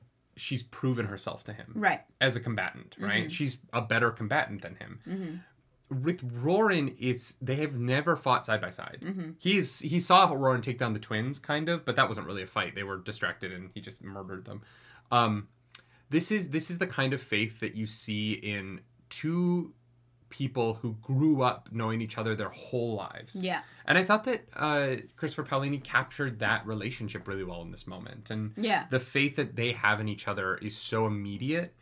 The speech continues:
Speaker 2: Mm-hmm.
Speaker 1: even though they've been apart for the first two books of the series mostly.
Speaker 2: Yeah, and the, and the,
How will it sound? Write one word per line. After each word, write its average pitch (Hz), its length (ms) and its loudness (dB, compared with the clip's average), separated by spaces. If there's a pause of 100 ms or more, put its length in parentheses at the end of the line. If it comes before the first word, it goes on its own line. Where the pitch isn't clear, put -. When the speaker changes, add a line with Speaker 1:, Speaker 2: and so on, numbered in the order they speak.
Speaker 2:
Mm-hmm. 196 240 -2
Speaker 1:
even 123 140 4
though 117 120 4
they've 110 180 2
been 113 100 0
apart 127 420 4
for 107 480 -2
the 107 120 -4
first 110 360 -4
two 113 80 -6
books 107 200 -8
of 107 80 -4
the - 40 -10
series 117 280 0
mostly. - 400 -14 (100)
Speaker 2:
Yeah, 226 240 4 (180)
and 233 360 4
the, 233 420 2 (140)
and 226 300 2
the, 226 520 -2